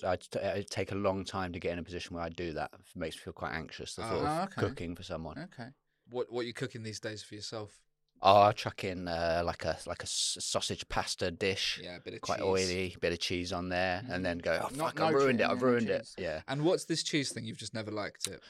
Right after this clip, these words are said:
Speaker 1: Never liked it, and I'm now at an age where I'm like, "Oh, I know that most food dislikes are psychological," but I've
Speaker 3: Oh.
Speaker 1: got to the late, my late thirties
Speaker 2: Mm.
Speaker 1: without eating it. I can't get into it now. My body will just collapse.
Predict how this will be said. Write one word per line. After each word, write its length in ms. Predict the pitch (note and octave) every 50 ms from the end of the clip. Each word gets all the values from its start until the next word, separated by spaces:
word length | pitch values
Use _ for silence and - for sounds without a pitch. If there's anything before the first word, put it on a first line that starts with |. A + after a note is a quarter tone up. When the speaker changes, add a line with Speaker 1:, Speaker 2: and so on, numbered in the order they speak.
| - -
Speaker 1:
Never 180 | A2 A#2 B2
liked 300 | B2+ A#2+ A#2 A2 - -
it, 40 | A2
and 120 | F2+ G2 G2
I'm 220 | G2 G2 G2+ G2+
now 240 | G#2 G#2+ G#2+ G#2 G2
at 80 | F2+
an 40 | F#2+ F#2+
age 220 | G2 F#2+ F2+ -
where 120 | - F2+
I'm 80 | F2 F2+
like, 180 | F2+ F2 D#2+ -
"Oh, 200 | - G2 F2+ E2+
I 80 | D#2+ E2
know 200 | F2 F#2 F2 E2+
that 160 | E2 F2 D#2 D#2+
most 340 | F2 E2+ E2+ E2 - -
food 300 | - - - F#2 E2+ D#2
dislikes 560 | - E2 - - F2+ D#2+ D#2+ D#2 - - - - -
are 440 | D#2 D#2+ D#2+ D#2 D2+ D#2 D2+ D#2 -
psychological," 840 | - - E2+ D#2 - - F2 F2 E2+ - - - - - - F#2 G#2+ _ _ _ _ _ _ _ _ _
but 180 | - F2+ E2 C#2+
I've 280 | - - - A#3+ B3 A3
Speaker 3:
Oh. 20 |
Speaker 1:
got 240 | A2+ G2+ F#2 - -
to 140 | - G2+ E2+
the 100 | D#2 F2
late, 400 | E2+ F2 F2 F2 E2+ D#2 D#2 - _ _ - F#2+
my 140 | F2+ E2+
late 260 | E2 E2 E2+ E2 D#2+ - -
thirties 580 | - F2+ F2 E2 - A#1+ D2 D2 D2+ - - - - D#3+
Speaker 2:
Mm. 100 | A2+ A2
Speaker 1:
without 400 | F2 E2+ D#2+ F2+ F#2+ F#2+ F2 -
eating 240 | D2+ D2+ - - D2+
it. 180 | D2+ D#2 - _ _ _ -
I 80 | - - -
can't 340 | - - E2+ E2 E2 D#2 C#2+
get 140 | - - -
into 240 | D#2+ D#2+ - - D2+
it 80 | -
now. 180 | D#2+ D#2 D2+ D#2
My 80 | D2+ D2
body 300 | C#2+ - D#2+ D#2 D#2+ C#2+
will 160 | D2 C#2+ D2
just 340 | - D#2+ - - - _ -
collapse. 560 | - - C#2 D#2 D2 C2+ - - - -